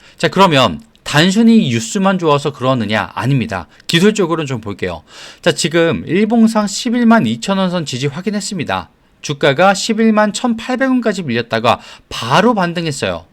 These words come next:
이 자리가 의미가 굉장히 크다고 아까 말씀드렸습니다. 왜냐? 최근 한두 달 동안 공매도 평균가가 십일만 천 원부터 십일만 삼천 원 사이에서 몰려 있었기 때문에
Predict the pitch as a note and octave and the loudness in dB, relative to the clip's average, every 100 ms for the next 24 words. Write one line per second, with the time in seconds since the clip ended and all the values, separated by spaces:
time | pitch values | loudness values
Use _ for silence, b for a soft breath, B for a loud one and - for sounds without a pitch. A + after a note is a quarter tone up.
0 | _ _ _ G3 A3 F3 E3+ F#3+ G3+ G#3 | _ _ _ -4 0 0 2 2 0 -2
1 | F#3+ B2+ B2+ D3+ - - B3 A3+ - C#3+ | -2 -4 -2 -4 -6 -4 0 0 0 -2
2 | G#2+ A#2+ G2+ G#2 F#2+ E2+ F2 F2 B2+ D3+ | -4 -6 -6 -8 -8 -6 -6 -2 0 2
3 | G2+ - b b b b - - B3 A#3+ | 0 -2 b b b b -10 -4 0 2
4 | F#3+ F3 D#2+ - - A#3 A#3+ A#3 A#3 A3 | 2 0 -4 -12 -6 -2 0 0 0 -2
5 | D#3 D3 F#2 F#2+ G#2+ C#3 D3+ E3 E3+ - | -2 0 -2 -6 -6 -2 0 0 -4 -6
6 | G#3 G#3 A3 G3 C#3+ F3+ G3+ G3+ - A3 | -4 -2 -2 -2 -2 2 2 0 -2 -6
7 | A3 E3 F#3 F#3+ F#3+ - A3+ G#3+ C3 - | -4 -4 0 -2 -2 -2 0 0 -2 -4
8 | F#2+ - B B B - A3+ G#3+ G#3 G3 | -4 -6 B B B -2 2 2 2 2
9 | G3+ F#3+ A#3 A#3 A3+ A#3+ A#3 A3+ A3+ G#3+ | 0 -2 -2 -2 -2 0 0 0 0 0
10 | F3 F3 A2+ F#2+ C3+ F#3 - - - A2 | -2 -6 -6 -4 0 0 -2 -8 -10 -8
11 | G2 G#2+ C3+ D#2 | -6 -4 -4 -4